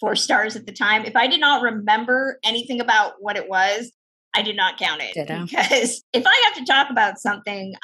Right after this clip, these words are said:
Speaker 1: I'm not gonna be great talking about stuff that I don't remember why I liked it. I just remember that I really did.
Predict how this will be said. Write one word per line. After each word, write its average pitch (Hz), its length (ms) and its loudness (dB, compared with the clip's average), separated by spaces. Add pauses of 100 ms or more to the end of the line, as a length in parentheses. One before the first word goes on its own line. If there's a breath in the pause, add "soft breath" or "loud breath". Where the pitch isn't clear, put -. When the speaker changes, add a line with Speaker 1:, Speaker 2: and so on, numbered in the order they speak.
Speaker 1:
I'm 220 260 -4
not 247 420 4
gonna 226 140 -4
be 240 140 -8
great 190 280 -6
talking 196 320 -2
about 185 240 -2
stuff 185 260 -2
that 190 80 -12
I 180 260 -6
don't 185 280 -8
remember 180 480 -8
why 254 280 2
I 240 40 2
liked 233 320 2
it. 190 180 -6
I 523 180 0
just 349 140 -4
remember 247 300 0
that 262 100 0
I 240 80 2
really 196 380 -6
did. 185 260 -8